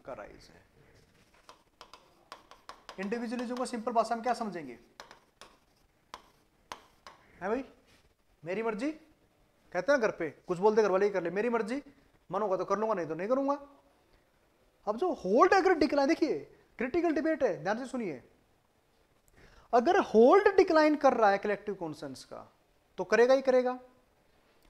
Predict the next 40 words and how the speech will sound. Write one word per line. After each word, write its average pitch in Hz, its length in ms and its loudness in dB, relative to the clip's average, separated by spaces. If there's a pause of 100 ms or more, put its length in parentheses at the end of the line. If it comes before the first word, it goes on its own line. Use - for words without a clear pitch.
Society 208 420 4
will 226 240 2
undergo 220 240 2
the 214 180 -2
secularization, 233 640 -2 (920)
religious 208 420 -2
content 214 420 0
वो 226 100 2
भी 226 60 -2
डिक्लाइन 233 300 0
करेगा, 233 240 2
collective 226 320 -4
conscience 247 280 -4
को 330 120 -2
मानेगा। 175 420 0 (300)
मेरी 208 200 2
मर्जी 240 260 -4
का 247 80 0
मतलब, 254 440 0 (140)
अब 180 120 0
ये 233 140 0
नहीं 247 100 -2
बताओगे 240 340 2
कि 277 80 -6
कास्ट 240 340 0
में 240 60 -6
शादी 208 300 -2
करने 220 260 -2
की, 220 120 -6
गांव 208 200 0
में 208 160 -2
करने, 170 320 -2
गांव 190 220 -2
की 214 60 0
लड़की 190 240 -2
को 170 100 -4
भगा 151 240 -2
के 226 120 -2
ले 262 120 -2
गया, 269 160 -4